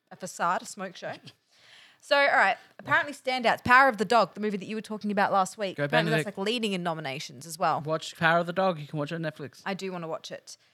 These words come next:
Speaker 1: Uh, apart from that, like, other ones, we have,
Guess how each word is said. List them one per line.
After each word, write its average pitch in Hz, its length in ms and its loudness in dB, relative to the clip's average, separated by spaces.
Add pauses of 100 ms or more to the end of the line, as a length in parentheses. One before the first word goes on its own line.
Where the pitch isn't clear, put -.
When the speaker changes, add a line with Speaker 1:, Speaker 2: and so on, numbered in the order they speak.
(200)
Speaker 1:
Uh, 262 280 6 (100)
apart 226 300 0
from 214 140 -8
that, 208 200 0
like, 196 320 -2
other 208 240 -2
ones, 233 320 -6
we 202 140 -8
have, 202 580 -4